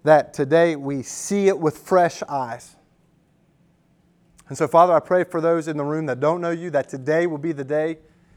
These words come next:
they commit their lives to you, that they'll turn from sin and trust in Jesus for salvation. And then I pray for those who have made that decision. I pray that today you will lay a specific person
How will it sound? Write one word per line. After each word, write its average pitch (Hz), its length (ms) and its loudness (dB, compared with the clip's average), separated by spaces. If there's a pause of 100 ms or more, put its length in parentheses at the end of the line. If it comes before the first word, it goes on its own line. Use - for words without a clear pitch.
(280)
they 151 140 -2
commit 156 320 -4
their 156 100 0
lives 151 340 2
to 156 100 -10
you, 160 180 -8
that 143 120 -4
they'll 196 120 -4
turn 175 340 -4
from 160 160 -8
sin 156 380 -8
and 120 120 -14 (320)
trust 175 360 0
in 151 160 -4
Jesus 147 320 -8
for 151 160 -14
salvation. 151 600 -6 (1300)
And 147 100 -6
then 175 60 2
I 185 80 4
pray 190 200 2
for 175 120 -4
those 180 200 0
who 180 60 -4
have 156 120 -2
made 180 220 0
that 170 120 -2
decision. 160 380 -8
I 165 80 -4
pray 185 160 0
that 165 160 -4
today 170 260 -4 (320)
you 175 160 0
will 175 140 2
lay 165 160 0
a 151 40 -4
specific 202 960 -6
person 190 640 -4